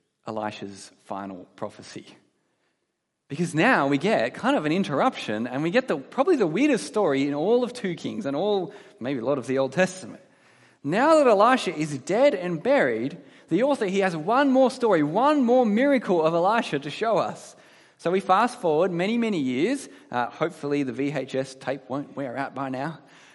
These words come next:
Uh, Elisha's body has decayed, and now it's just his bones left. So look at verse twenty-one.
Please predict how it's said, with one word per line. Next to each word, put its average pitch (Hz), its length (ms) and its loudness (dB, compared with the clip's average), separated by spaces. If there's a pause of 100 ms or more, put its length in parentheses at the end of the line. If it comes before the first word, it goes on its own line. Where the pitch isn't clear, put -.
Uh, 147 160 6
Elisha's 214 460 4
body 185 300 4
has 175 140 -2
decayed, 165 500 0
and 156 100 -4
now 190 180 0
it's 175 100 -6
just 180 180 -6
his 180 160 -4
bones 170 640 -2
left. - 400 -18 (460)
So - 120 -6
look 214 160 0
at 233 80 -2
verse 160 320 -2
twenty-one. 147 600 -6